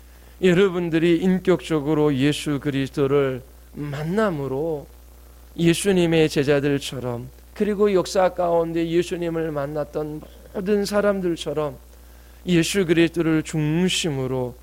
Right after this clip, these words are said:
그분을 기꺼이 즐거이 따르는 주님의 제자들이 되시기를 바랍니다. 그리고 우리의 부모님,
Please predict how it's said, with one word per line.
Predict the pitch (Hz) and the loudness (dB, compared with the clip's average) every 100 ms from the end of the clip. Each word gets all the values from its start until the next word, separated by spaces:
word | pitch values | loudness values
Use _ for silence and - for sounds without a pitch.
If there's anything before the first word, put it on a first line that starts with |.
| - - - - | -20 -20 -20 -4
그분을 | 165 160 156 151 143 131 - - - | 0 2 2 2 0 -4 -18 -20 -20
기꺼이 | - 196 - 185 139 123 120 - | -16 -12 -4 -2 -2 -6 -10 -10
즐거이 | - 165 156 151 139 143 | -2 0 2 2 0 -2
따르는 | - 160 127 165 170 131 - - - | 0 0 2 0 -2 -4 -14 -20 -12
주님의 | - 165 160 143 139 | -2 2 2 2 2
제자들이 | 131 135 139 131 120 123 139 123 | 0 0 2 2 0 0 -2 -2
되시기를 | 143 127 127 110 120 123 | -4 -6 -6 -6 -2 -2
바랍니다. | 120 123 175 190 156 135 139 151 143 - - - - - - - | -4 -4 -4 -4 -8 -10 -12 -14 -16 -20 -20 -20 -20 -20 -20 -8
그리고 | - 190 214 170 165 165 147 127 - - - - - | 0 2 2 2 2 2 0 -4 -14 -20 -20 -20 -4
우리의 | 208 190 180 170 160 | 0 4 6 4 4
부모님, | 151 151 143 143 139 131 123 | 0 -2 0 2 2 -2 -4